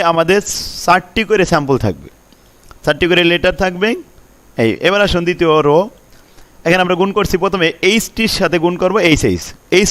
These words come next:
টির সাথে এইচ টি, এইচ টির সাথে টি এইচ, এইচ টির সাথে টি টি। দেখুন তাহলে এইচ টি into এইচ এইচ, আর এইচ টি into এইচ টি, আবার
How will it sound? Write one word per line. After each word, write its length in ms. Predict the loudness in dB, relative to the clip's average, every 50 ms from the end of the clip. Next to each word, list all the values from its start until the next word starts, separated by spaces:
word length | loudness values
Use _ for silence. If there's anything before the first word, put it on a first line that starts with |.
| -2 -4
টির 120 | -4 -2 -2
সাথে 180 | 0 0 0 0 -2 -4 -6 -2 0
এইচ 120 | 0 0 0 -4 -6
টি, 100 | -6 -6 -6 -10 -18 -20 -20 -18 _ 0 0
এইচ 100 | 0 0 0
টির 120 | -2 -2 -2
সাথে 160 | 0 0 0 -2 -4 -8 _ -2
টি 80 | 0 2 2 2
এইচ, 160 | 2 0 -4 -6 -12 -20 -20 -20 -20 -20 -20 -12 _ -2 -2
এইচ 100 | -2 -2 -2
টির 140 | -4 -2 -2 0
সাথে 160 | 0 0 0 -2 -2 -2
টি 80 | -2 -2 -2
টি। 80 | -4 -6 -8 -16 -20 _ -20 _ _ _ _ _ _ _ _ _ _ _ -20 -20 -20 _ _ _ _ _ -6 -2 -2
দেখুন 220 | 0 0 0 0 2 2
তাহলে 180 | 2 2 2 2 2 2
এইচ 160 | 2 2 0 -4 -8 -12 -6 -2
টি 160 | 0 0 2 0 0 -2 -4 _ _ _ _ _ _ _ -4 -2 -2
into 360 | -2 -2 -6 -6 -2 -2 0 0 0 -2 -6 _ _ _ _ -2 0 0
এইচ 160 | 0 0 -2 -2 -4
এইচ, 140 | -4 -4 -8 -12 -14 -16 -18 -20 -20 _ _ _ _ _ _ -20 -20 _ _ _ -16 -6 -2 -2
আর 80 | 0 2 2 2
এইচ 140 | 2 0 -2 -4 -4
টি 100 | -2 0 0 0 -2 -4
into 260 | -6 -6 -4 -4 -4 -4 -4 -6 -8 _ 0 0
এইচ 100 | 0 0 -2 -10 -12
টি, 120 | -16 -16 -16 -20 -20 -20 _ _ _ _ _ _ _ _ _ _ _ _ _ _ _ _ _ _ _ _ _ -4 -2 2
আবার 180 | 4 4 4